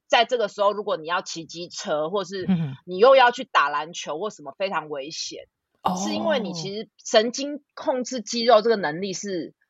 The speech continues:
Speaker 1: 呃，有点是被破坏的，就是它需要休息的。
Speaker 2: 对。
Speaker 1: 所以我跟你说多，
Speaker 2: 哦。
Speaker 1: 多有趣，就是我，我们是，我是第二天的赛事。
Speaker 2: 是。
Speaker 1: 然后第一天的赛事的人，有些人是留下来，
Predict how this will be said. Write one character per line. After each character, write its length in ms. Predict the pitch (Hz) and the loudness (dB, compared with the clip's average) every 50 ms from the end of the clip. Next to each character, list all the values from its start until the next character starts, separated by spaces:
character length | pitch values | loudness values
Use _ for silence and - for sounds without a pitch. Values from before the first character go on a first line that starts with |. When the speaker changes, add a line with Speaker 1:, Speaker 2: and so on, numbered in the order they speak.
| _ _ _ _ _ | _ _ _ _ _
Speaker 1:
呃， 200 | - 160 156 156 156 | 0 0 2 2 2
有 120 | 190 220 | 2 4
点 180 | 226 262 180 180 | 4 4 4 4
是 120 | 180 208 | 2 2
被 160 | 220 220 190 | 4 4 4
破 260 | 202 - 240 220 180 | 4 4 4 4 4
坏 260 | 175 190 180 147 131 123 | 4 4 2 2 2 0
的， 220 | - 98 - - | -6 -10 -12 -10
就 140 | - 208 220 | -8 -8 -6
是 240 | 214 226 202 185 156 170 147 - | -4 -4 -4 -2 -2 -2 -2 0
它 100 | 202 226 | 0 -2
需 160 | 226 - 220 | -2 2 4
要 140 | 226 208 208 | 6 6 6
休 320 | 208 - - 180 170 185 | 4 2 2 2 2 2
息 340 | 185 - - - 143 135 127 | 2 -2 -4 -6 -6 -8 -8
的。 260 | 123 123 104 - - _ _ _ | -8 -8 -8 -10 -12 _ _ _
Speaker 2:
对。 160 | - 180 190 202 | -10 -10 -2 2
Speaker 1:
所 80 | 359 381 | 4 6
以 20 | |
我 140 | 381 320 240 | 8 6 6
跟 200 | 226 - 359 349 | 4 2 0 -2
你 80 | 269 247 | -2 -2
说 200 | 151 277 277 277 | -2 -2 -2 0
多， 180 | - 240 233 | 0 0 0
Speaker 2:
哦。 80 | 233 233 | 0 0
Speaker 1:
多 160 | - 233 233 262 | 0 0 2 2
有 200 | 254 214 170 165 | 2 2 0 -2
趣， 280 | - - - 254 240 | -6 -10 -12 -10 -8
就 120 | 226 269 277 | -6 -6 -4
是 80 | 285 | -2
我， 240 | 262 214 175 160 - | 0 0 0 0 0
我 80 | - 170 | -2 -6
们 140 | 165 170 180 | -6 -4 -4
是， 100 | 254 - | -2 -2
我 100 | - 160 | -2 -4
是 100 | 202 254 | -4 -4
第 180 | - 285 247 | 0 2 2
二 80 | 226 220 | 2 2
天 120 | 202 220 202 | 0 -2 -2
的 100 | 170 165 | -2 -4
赛 320 | - - 202 160 151 147 | -2 0 0 2 2 0
事。 400 | 151 - - - - 160 - - _ _ _ _ _ - | -4 -8 -8 -10 -10 -12 -16 -20 _ _ _ _ _ -20
Speaker 2:
是。 320 | - - - 165 139 - _ _ - | -20 -18 -16 -16 -18 -18 _ _ -2
Speaker 1:
然 160 | 185 185 214 | -2 0 4
后 340 | 269 285 254 214 139 - - _ _ _ _ | 6 6 6 6 4 0 -4 _ _ _ _
第 180 | - 302 277 294 | -4 -2 -2 -2
一 40 | 285 | 0
天 200 | 277 302 269 240 | 2 2 2 4
的 80 | 208 | 2
赛 260 | 202 - 247 214 196 190 | 2 2 4 4 4 4
事 240 | 190 - - 208 | 0 -4 -6 -2
的 140 | 175 160 143 | -2 0 0
人， 260 | 143 143 131 135 147 170 - - - | 0 -2 -2 -4 -6 -10 -12 -6 -4
有 100 | 165 156 | -4 0
些 140 | - 240 | 4 4
人 120 | 220 190 190 | 4 4 2
是 60 | 208 | 0
留 160 | 185 170 147 | 0 0 0
下 280 | - 220 190 151 143 139 | 2 4 4 4 4 2
来， 80 | 156 | 0